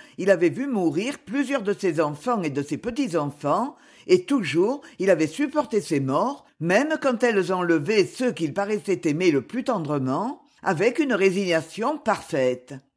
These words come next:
Que la volonté de Dieu soit faite », disait-il, et c'était tout. Sommeil et digestion suivaient leurs cours ordinaires.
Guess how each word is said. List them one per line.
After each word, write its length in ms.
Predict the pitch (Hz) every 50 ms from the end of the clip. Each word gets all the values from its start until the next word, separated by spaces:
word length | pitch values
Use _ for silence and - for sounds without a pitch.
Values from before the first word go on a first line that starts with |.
| _ _ _ _ _ _ _ _ _ _ _ _ -
Que 60 | 196
la 140 | 180 175 160
volonté 580 | 113 - 185 262 311 311 294 254 - 269 262
de 120 | 214 202 180
Dieu 340 | 147 123 139 - 233 294
soit 180 | 285 - 285 254
faite », 460 | - - 170 147 131 127 123 - - 120
disait-il, 800 | 127 151 160 147 147 147 139 143 - 143 143 143 151 151 147 - _ _ _ _ _ _ -
et 100 | - 214
c'était 380 | 208 - - 302 311 - 233 180
tout. 340 | - - 139 123 123 123 - _ _ _ _ _ _
Sommeil 500 | - - 254 269 285 247 208 175 151 156
et 80 | 151
digestion 720 | 135 180 233 196 170 165 139 - - - 151 180 226 294
suivaient 320 | 311 - 262 214 170 175 165
leurs 240 | 147 147 - -
cours 240 | - 277 285 277 302
ordinaires. 760 | 277 226 170 175 160 139 127 120 117 117 117 117 123 139 139